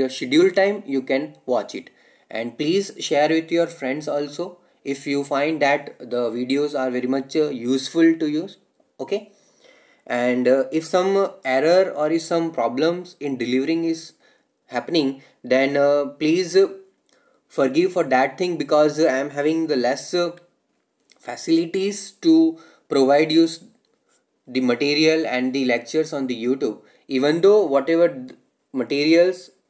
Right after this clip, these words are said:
I have, I will surely be sharing with you in the Telegram channel, so subscribe that thing also, and you will accordingly get all the materials over there.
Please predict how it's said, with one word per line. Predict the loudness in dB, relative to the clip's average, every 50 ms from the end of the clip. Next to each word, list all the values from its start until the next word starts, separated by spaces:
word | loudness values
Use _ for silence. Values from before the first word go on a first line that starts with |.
| _ _ _ _ _ _ _ _ _ _
I | -6 -2 0 2 2 2
have, | 0 0 -2 -2 -4 -6 -14 _ _ _ _ _ _ _ _ _
I | -2 0 0
will | 0 0 -2
surely | -2 0 2 2 2 2 2 0 -2
be | -2 -2 -6 -6 -6
sharing | -8 -4 0 0 0 0 0 0 0
with | -2 -2 -2 0
you | 0 2 2 0
in | -4 -6 -4 -4 -4
the | -4 -4
Telegram | -4 -2 -2 -2 0 0 0 -2 -2 -2
channel, | -2 -2 0 0 0 -2 -2 -4
so | -2 -2 0 0 2 0 -2 -4 -6 -10 -20 _ _ _ -20 _ -20
subscribe | -16 -8 -8 -8 -8 -6 -2 0 0 0 0 0 0
that | 0 0 0 -2 -6
thing | -6 -4 -4
also, | -4 -4 -4 -6 -6 -8 -8 -10 -14 _ _ _ _ _ _ -6
and | -4 -4 -2 -2 -2 -4
you | -2 -2 -2 0
will | 0 0 0 0 -2 -4 -8 _ _ _ _ _ _ -10
accordingly | -8 0 2 2 2 2 0 0 0 -2 -2
get | 2 2 0 0 0
all | 0 0 2 2 2 2
the | 0 -2 -2 -2 -2
materials | -2 -4 -2 0 0 0 0 0 -2 -2 -4
over | -2 0 0 0 0 -4 -16 _ _ _
there. | -2 0 0 0 -2 -6